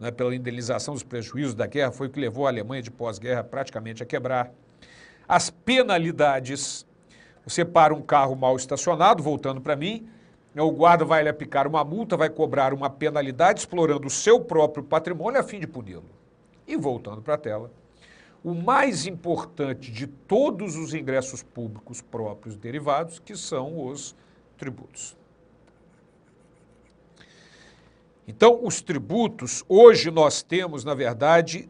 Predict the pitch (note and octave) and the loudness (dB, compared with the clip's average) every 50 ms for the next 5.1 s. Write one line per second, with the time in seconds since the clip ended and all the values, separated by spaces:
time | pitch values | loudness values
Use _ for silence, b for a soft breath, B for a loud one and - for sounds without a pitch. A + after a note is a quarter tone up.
0 | - - - - - - - - - - A3 A#3+ C4+ B3 - _ - A3 A3+ A#3 | -12 -8 -6 -6 -4 -4 -6 -6 -8 -8 -10 -12 -14 -16 -20 _ -14 -12 -10 -8
1 | G#3+ F3 - - - _ - D#3 D#3 D#3 D#3 - - D3 - - - C#3 C#3 C3+ | -8 -6 -8 -8 -8 _ 0 0 2 2 0 -4 -8 -10 -14 -12 -12 -12 -10 -10
2 | C#3 - - F#2 D#2+ C#2 - - - - - - B B B B B B B B | -12 -12 -12 -12 -14 -14 -14 -18 -20 -20 -20 -20 B B B B B B B B
3 | B B B B B - D3+ D#3+ D#3 D#3+ - - C3+ A#2+ A2 A2+ A2 G#2 A#2 B2 | B B B B B -2 0 0 0 0 -4 -8 -10 -10 -10 -10 -12 -12 -12 -12
4 | A2 G#2+ - D#3+ F3 E3 E3+ - A#2+ A#2 B2+ C#3 C3+ - - - G3 F#3 - - | -10 -10 -8 -8 -8 -8 -8 -8 -8 -6 -6 -6 -6 -8 -10 -14 -16 -18 -18 -20
5 | - - | -20 -20